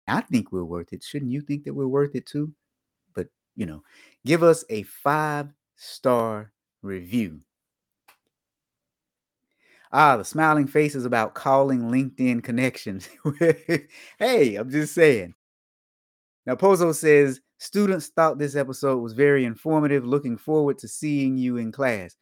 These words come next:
What class are we gonna be in, Pozo? Oh, the class, the Internal Audit Level Up Summit. <laughs> You know, sometimes I have too much going on in my head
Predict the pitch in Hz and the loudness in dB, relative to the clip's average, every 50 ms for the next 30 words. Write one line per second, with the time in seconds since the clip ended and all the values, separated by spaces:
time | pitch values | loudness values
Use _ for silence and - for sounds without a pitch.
0 | _ _ _ - 196 190 - 185 180 175 160 - 160 175 170 156 156 143 143 147 | _ _ _ -14 -14 -10 -8 -6 -6 -6 -8 -8 -8 -8 -6 -4 -6 -6 -4 -6
1 | 143 135 131 123 139 139 131 139 - 139 156 170 175 170 156 139 123 - - 156 | -6 -6 -6 -6 -8 -10 -10 -8 -2 2 4 4 6 6 6 4 2 0 0 0
2 | 151 151 147 143 - _ _ _ _ _ 98 104 113 117 113 120 113 110 104 107 | 2 2 0 -2 -6 _ _ _ _ _ -12 -10 -10 -10 -8 -10 -10 -8 -4 -4
3 | 110 110 98 98 110 117 110 107 110 110 107 95 - - - 104 92 90 - _ | -4 -4 -4 -4 -4 -4 -2 -2 -2 -2 -4 -4 -6 -10 -8 -8 -8 -10 -14 _
4 | _ - - 165 - - 185 - - _ - 156 151 156 147 135 _ - - - | _ -12 -10 -10 -6 -4 -6 -6 -6 _ -8 -6 -4 -4 -6 -6 _ -14 -20 -20
5 | - _ _ - 247 277 269 247 214 196 220 214 196 202 175 165 160 151 147 143 | -20 _ _ -8 -4 0 0 0 0 0 -2 -6 -4 -4 -4 -4 -4 -4 -4 -4
6 | 147 143 139 - - 156 143 135 123 113 110 123 123 120 120 120 117 113 110 107 | -4 -6 -6 -8 -8 -8 -6 -6 -6 -6 -6 -6 -6 -4 -4 -4 -6 -6 -6 -6
7 | 107 107 104 104 104 117 117 110 107 104 101 95 | -6 -6 -8 -8 -8 -8 -8 -6 -4 -6 -6 -8